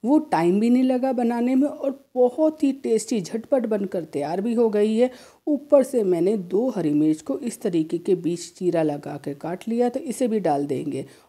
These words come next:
और खूब सारा धनिया। धनिया के बिना तो कोई सब्ज़ी अधूरी है, तो इस तरीके से डालकर, हाँ, ये हमारी सुपर टेस्टी आलू मटर की सब्ज़ी बनकर तैयार है। जब भी मन करे इसे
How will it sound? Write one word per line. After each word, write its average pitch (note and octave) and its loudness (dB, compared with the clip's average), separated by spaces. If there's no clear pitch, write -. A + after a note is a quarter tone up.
और B3 0
खूब G3+ -4
सारा E3+ -8
धनिया। D#3+ -2
धनिया C#4+ 4
के D4+ -2
बिना B3 0
तो A#3 -2
कोई G3 2
सब्ज़ी D#3 -2
अधूरी G3+ 2
है, G#3 -2
तो B3 -2
इस A3+ -4
तरीके D3+ -2
से C#3+ -4
डालकर, A#3 -2
हाँ, E3+ -6
ये A3 -2
हमारी D#3+ -4
सुपर C4 -4
टेस्टी F#3+ -2
आलू B3 0
मटर F#3+ 0
की D#3 -4
सब्ज़ी D#3 -6
बनकर D3+ -4
तैयार E3+ -2
है। G3 -2
जब A#3 4
भी C4 2
मन B3+ 2
करे G3 2
इसे E3+ -4